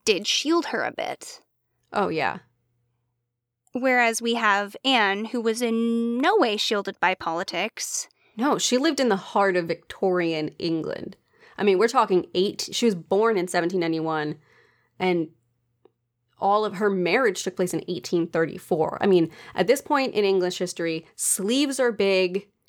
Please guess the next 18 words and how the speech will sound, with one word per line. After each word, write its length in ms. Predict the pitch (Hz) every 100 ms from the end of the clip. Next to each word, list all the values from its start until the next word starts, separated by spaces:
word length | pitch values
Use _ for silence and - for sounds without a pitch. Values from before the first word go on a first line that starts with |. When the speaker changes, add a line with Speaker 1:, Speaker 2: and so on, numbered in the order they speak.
| _ _
Speaker 2:
minds 400 | 190 185 185 180
are 80 | 185
small. 500 | - - - 190 - _ _
That's 300 | 180 180 170
where 120 | 160
we're 120 | 147 -
at. 240 | - - - _ _ _ _ _ -
Speaker 1:
Put 140 | 254
it 120 | 240
on 140 | 240 240
a 60 |
t-shirt. 640 | 240 - 170 - 165 - - _
Speaker 2:
<laughs> 220 | _ _ -
I 1300 | 330 466 - - - 320 294 - 269 277 262 - - _ - - - -
Speaker 1:
I 180 | 320 339
Speaker 2:
know 260 | - 403
more 320 | 202 202 254
about 540 | 285 240 180 175 175